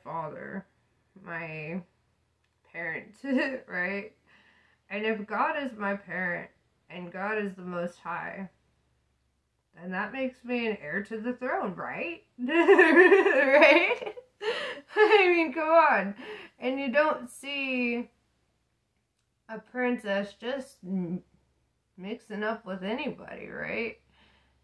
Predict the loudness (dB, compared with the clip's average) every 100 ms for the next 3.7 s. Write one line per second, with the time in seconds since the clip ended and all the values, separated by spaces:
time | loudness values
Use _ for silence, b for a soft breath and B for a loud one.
0 | _ _ -6 -2 -2 -4 -4 -4 -4 -6
1 | -14 _ _ -8 -4 -4 -2 -4 -6 -4
2 | -4 -4 -2 -2 -2 -6 -8 -12 _ _
3 | -8 -4 -2 -2 -2 -4